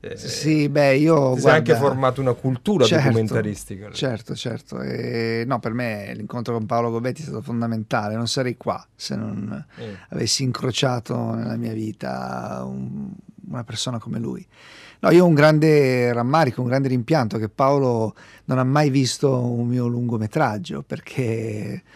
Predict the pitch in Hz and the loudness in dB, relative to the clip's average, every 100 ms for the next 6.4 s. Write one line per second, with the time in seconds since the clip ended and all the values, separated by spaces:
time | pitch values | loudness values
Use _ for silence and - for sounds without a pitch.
0 | - - - 131 120 131 117 110 123 117 | -20 -18 -8 -4 -4 -4 -6 -6 -6 -6
1 | 120 110 120 135 120 113 120 123 117 110 | -6 -6 -6 -4 -4 -6 -6 -6 -6 -8
2 | - - 117 151 127 113 - - - - | -8 -8 -6 -2 -2 -4 -12 -14 -20 -20
3 | - - - - - - 196 208 190 196 | -20 -20 -20 -20 -6 4 6 6 4 6
4 | 208 214 202 262 208 - 165 165 - - | 8 8 6 6 4 4 4 4 -2 -8
5 | 170 160 151 147 160 165 151 - - - | -6 -4 -4 -6 -8 -10 -12 -14 -16 -18
6 | - - - - | -20 -20 -18 -18